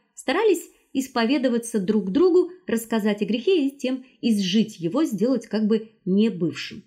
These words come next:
В простонародье есеи считались чудотворцами или святыми, откуда и название. К ним обращались за прорицанием судьбы, за излечением от болезней. За пределами же Иудеи об есеях слышали немногие, очень уж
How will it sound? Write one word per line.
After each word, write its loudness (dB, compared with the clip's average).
В -20
простонародье 2
есеи 2
считались -2
чудотворцами 0
или -2
святыми, -4
откуда -2
и -2
название. -10
К -6
ним 4
обращались 0
за 0
прорицанием 0
судьбы, 0
за 2
излечением 0
от -8
болезней. 2
За 0
пределами 4
же 2
Иудеи 4
об -2
есеях 0
слышали 0
немногие, 4
очень -2
уж -8